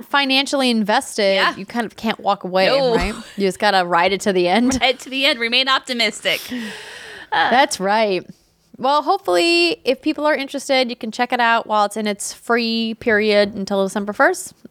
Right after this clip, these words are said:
Speaker 1: See what you think. And if you are playing Star Citizen and you have things to contribute to this conversation that you think is pertinent,
Speaker 2: Mm-hmm.
Speaker 1: send us an email. Contact at what's good games dot com, or you can tweet to us at what's good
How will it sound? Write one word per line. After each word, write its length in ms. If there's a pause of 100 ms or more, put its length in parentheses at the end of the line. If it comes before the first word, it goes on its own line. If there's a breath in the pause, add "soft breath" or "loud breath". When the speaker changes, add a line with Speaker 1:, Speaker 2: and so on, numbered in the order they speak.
Speaker 1:
See 160
what 140
you 60
think. 280
And 300 (260 loud breath)
if 140
you 220
are 180
playing 380
Star 180
Citizen 420
and 100
you 80
have 200
things 300
to 40
contribute 440
to 80
this 100
conversation 640
that 100
you 100
think 280
is 160
pertinent, 480 (240)
Speaker 2:
Mm-hmm. 220
Speaker 1:
send 160
us 100
an 60
email. 360 (640)
Contact 500
at 140
what's 180
good 160
games 360
dot 180
com, 320 (380 loud breath)
or 100
you 60
can 160
tweet 240
to 120
us 160
at 140
what's 180
good 220